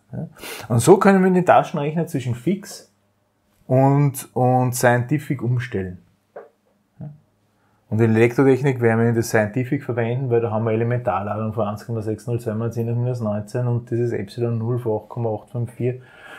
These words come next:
mal zehn hoch minus zwölf. Da haben wir so ganz kleine Zahlen, die können wir mit neuen Nachkommastellen nicht, nicht verwenden.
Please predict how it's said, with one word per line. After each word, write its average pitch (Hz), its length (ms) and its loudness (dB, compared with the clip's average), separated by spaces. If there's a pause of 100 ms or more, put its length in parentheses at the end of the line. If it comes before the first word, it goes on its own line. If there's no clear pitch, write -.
(140)
mal 127 120 -2
zehn 123 220 0
hoch 120 60 2
minus 135 280 2
zwölf. 120 320 2
Da 131 100 4
haben 127 60 0
wir 123 60 -2
so 139 80 2
ganz 113 300 -2
kleine 120 300 -2
Zahlen, 107 400 -2 (260)
die 170 100 -4
können 120 360 2
wir 120 120 2
mit 123 200 0
neuen 107 300 0
Nachkommastellen 104 920 -4
nicht, 113 500 -4 (1400)
nicht 110 600 -4 (340)
verwenden. - 520 -6